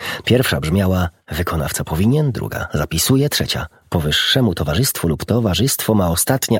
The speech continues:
"Opieki nad". Ku zdziwieniu wszystkich skoczyłem na równe nogi i powiedziałem: "Idziemy do doktora i to jak najprędzej". Mysz z dworu na Wrzosowiskach przeprosiła nas.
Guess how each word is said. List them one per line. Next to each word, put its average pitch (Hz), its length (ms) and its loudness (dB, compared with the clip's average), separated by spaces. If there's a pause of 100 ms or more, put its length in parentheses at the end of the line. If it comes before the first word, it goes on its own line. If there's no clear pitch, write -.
(120)
"Opieki 139 720 -2
nad". 60 340 -2 (1300)
Ku 131 160 6
zdziwieniu 131 440 4
wszystkich - 580 0
skoczyłem 123 440 2
na 104 100 4
równe 101 280 2
nogi 104 220 4
i 95 80 2
powiedziałem: 90 640 2 (800)
"Idziemy 110 340 4
do 101 100 2
doktora 110 400 2
i - 120 -2
to 120 100 2
jak 117 220 4
najprędzej". 120 640 2 (920)
Mysz 85 380 2
z 78 120 -2
dworu 98 280 0
na 80 100 2
Wrzosowiskach 90 560 0
przeprosiła 85 520 0
nas. 55 260 -6